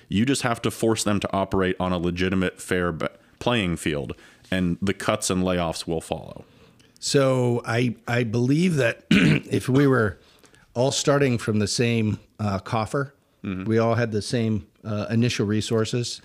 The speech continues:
Speaker 2: to compete fairly, that would be a valid argument. But you're making the assumption that <clears throat> there isn't already enough dry powder for these companies to react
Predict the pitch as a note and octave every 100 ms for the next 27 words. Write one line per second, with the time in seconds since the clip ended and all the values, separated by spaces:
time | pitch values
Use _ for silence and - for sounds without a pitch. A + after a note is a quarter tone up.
0 | - - - A2+ - A2+ - G#2+ G2+ A2
1 | A2+ - _ - A2+ G#2 G#2 G#2 G2 G2
2 | F#2 F#2 F2+ F#2 - _ - - - _
3 | - A#2 A2+ - B2 C#3+ C#3 A#2 A2+ -
4 | B2 A#2+ A#2 G#2+ G2+ F#2+ - - C3+ A2+
5 | A#2+ B2+ B2 C#3 C#3 C3+ A#2+ - _ -
6 | B2 A#2 A#2+ A2 G2+ - - - A2 A2
7 | A2+ A2 G#2+ G#2+ G#2+ A2 A2+ G2+ G#2 -
8 | A2+ G2+ G#2+ G2 - - - - A2 G#2+
9 | G#2 C3+